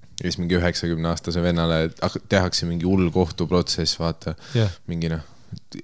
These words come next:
Speaker 1: dollarid on all, no, tuhandetes, miljonites, vaata, lihtsalt mingi kohtukulud selle jaoks, et sul on mingi tüüp, kes homme juba sureb sellesse ära, et tal on köha, on ju. Ja selle jaoks, et sa Nürnberg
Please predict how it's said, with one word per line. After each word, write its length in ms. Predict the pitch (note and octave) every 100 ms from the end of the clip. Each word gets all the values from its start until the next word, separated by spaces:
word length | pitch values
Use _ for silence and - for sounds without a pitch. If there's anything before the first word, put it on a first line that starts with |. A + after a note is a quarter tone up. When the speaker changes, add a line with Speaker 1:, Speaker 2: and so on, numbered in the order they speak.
| C2+ - - - - -
Speaker 1:
dollarid 500 | G#2 F#2+ E2+ D#2+ D#2
on 100 | E2+
all, 200 | F2 E2
no, 100 | D#2
tuhandetes, 640 | - F#2+ F2 D#2+ D#2 - -
miljonites, 580 | G2+ F2+ E2 D#2 - D2+
vaata, 260 | D#2+ D#2+ F2
lihtsalt 300 | E2+ F2 -
mingi 220 | F2 D#2+
kohtukulud 680 | G2 G2+ - F#2 F#2+ F2+ D#2+
selle 240 | F#2 F2
jaoks, 240 | E2 E2 - - - -
et 120 | - -
sul 120 | F2
on 60 | F2
mingi 180 | F2 E2
tüüp, 280 | G2+ F#2 -
kes 160 | E2
homme 460 | - A2+ G#2 F2 D#2+
juba 220 | D#2+ E2+
sureb 340 | - F2+ D#2+ -
sellesse 380 | F2+ E2 - F2
ära, 140 | E2
et 80 | D#2
tal 100 | D#2+
on 120 | E2
köha, 240 | F#2 F2 D#2 D#2+
on 140 | D#2+
ju. 20 | E2+ - - - - -
Ja 160 | F2+ E2 D2+ D2 D#2+
selle 280 | F2 F#2 F2+
jaoks, 280 | E2 E2+ -
et 180 | E2 - - - -
sa 340 | - - F#2 G2 F#2 E2+ D#2+ D#2 - - - - - - - - -
Nürnberg 1300 | F2 E2+ D#2+ E2+ D#2+ F2+ G2+ G2 F2+ D#2+ F2 E2